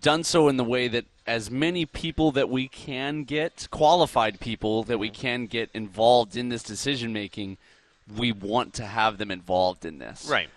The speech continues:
Speaker 1: Um, so it's a, an extremely democratic process,
Speaker 2: Mm-hmm.
Speaker 1: um, that eventually gets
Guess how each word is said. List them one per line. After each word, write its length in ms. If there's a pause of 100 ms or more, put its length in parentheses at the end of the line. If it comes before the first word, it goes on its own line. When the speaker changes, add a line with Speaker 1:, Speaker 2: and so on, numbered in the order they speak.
(120)
Speaker 1:
Um, 260
so 320 (300)
it's 240 (360)
a, 200 (100)
an 140
extremely 600
democratic 1080 (1080)
process, 840
Speaker 2:
Mm-hmm. 420
Speaker 1:
um, 400
that 340
eventually 640
gets 280